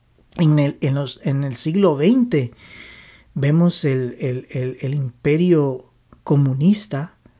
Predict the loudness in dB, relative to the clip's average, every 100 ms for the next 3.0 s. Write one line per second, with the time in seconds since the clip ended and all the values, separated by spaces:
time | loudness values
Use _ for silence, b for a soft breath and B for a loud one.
0 | b b b b b b b _ -10 -6
1 | -2 0 0 0 -2 -2 -2 -2 2 2
2 | 2 0 -6 -4 -2 -2 -2 -4 -4 -6